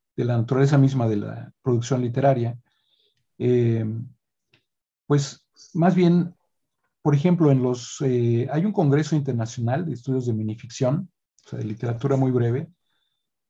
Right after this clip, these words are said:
De hecho, yo organicé el primero en, en México en el año noventa y ocho. La experta en Monterroso, que es la doctora,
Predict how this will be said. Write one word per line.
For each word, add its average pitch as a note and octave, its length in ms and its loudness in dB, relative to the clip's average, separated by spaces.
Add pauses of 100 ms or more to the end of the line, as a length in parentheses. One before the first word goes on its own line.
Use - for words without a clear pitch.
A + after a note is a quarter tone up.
(120)
De D#3+ 240 -2
hecho, C#3 140 0
yo C3+ 100 4
organicé C#3 320 2
el C3+ 80 -2
primero C#3 360 -2
en, B2 180 -4
en B2+ 220 -10
México C#3 360 -4
en A2+ 80 0
el A2+ 100 -4
año B2 180 -4
noventa A2+ 320 -2
y E3+ 80 4
ocho. - 380 -2 (720)
La B2+ 600 -6
experta E3 640 0
en C3+ 80 4
Monterroso, B2+ 580 0
que B2 120 -8
es - 260 -12
la A#2 120 -4
doctora, A#2 640 -2